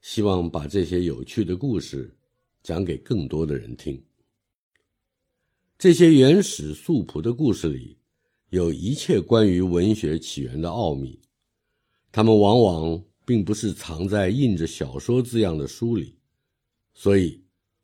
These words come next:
我们把它们称作民间故事。那些讲述这些故事的人，我们叫他们说书人。众所周知，民间故事以口耳相传的方式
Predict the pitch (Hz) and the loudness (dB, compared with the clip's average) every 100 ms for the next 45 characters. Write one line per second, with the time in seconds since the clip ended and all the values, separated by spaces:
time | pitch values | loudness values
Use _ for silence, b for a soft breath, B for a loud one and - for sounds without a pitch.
0 | - 82 87 98 78 71 85 85 82 76 | -10 -4 -2 -2 -6 -8 -6 -4 -4 -6
1 | 69 _ _ _ - 95 87 78 71 90 | -10 _ _ _ -4 -2 0 -2 -2 -2
2 | 101 95 82 71 62 - _ _ _ _ | 2 2 0 -4 -8 -16 _ _ _ _
3 | _ _ _ _ _ _ _ 127 120 131 | _ _ _ _ _ _ _ 4 8 6
4 | - 104 90 117 131 139 123 123 123 151 | 6 2 2 2 2 2 2 2 2 0
5 | - 95 90 82 78 107 - _ _ _ | 0 0 0 0 -4 -8 -12 _ _ _
6 | _ _ 80 85 90 110 80 80 78 67 | _ _ -6 -2 0 0 -2 -6 -6 -10
7 | 60 - _ _ - - 95 92 113 95 | -14 -20 _ _ -12 -2 -2 -2 -6 -8
8 | - _ _ _ _ _ _ _ _ _ | -10 _ _ _ _ _ _ _ _ _
9 | _ _ _ _ _ _ _ _ - 151 | _ _ _ _ _ _ _ _ 4 6
10 | 123 - 90 90 127 127 110 123 123 - | 6 4 -2 2 4 2 2 -2 -2 -10
11 | _ _ _ - 117 147 165 175 160 139 | _ _ _ 4 8 10 10 8 6 4
12 | 104 92 85 87 - - 127 139 80 - | 2 -2 -2 -2 -4 0 2 2 -2 0
13 | 139 147 82 90 95 101 98 92 - 76 | 0 0 -2 -2 -2 0 0 -2 -4 -8
14 | - | -10